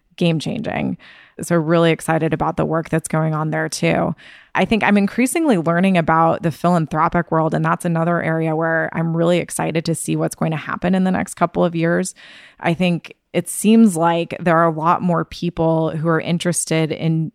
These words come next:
filling the gaps and in understanding the pipeline of technologies and the sort of policy landscape and the business landscape. Not everything is set up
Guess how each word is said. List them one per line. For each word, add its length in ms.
filling 420
the 100
gaps 500
and 360
in 180
understanding 720
the 100
pipeline 440
of 80
technologies 800
and 100
the 60
sort 180
of 80
policy 480
landscape 540
and 100
the 60
business 440
landscape. 600
Not 240
everything 420
is 140
set 260
up 240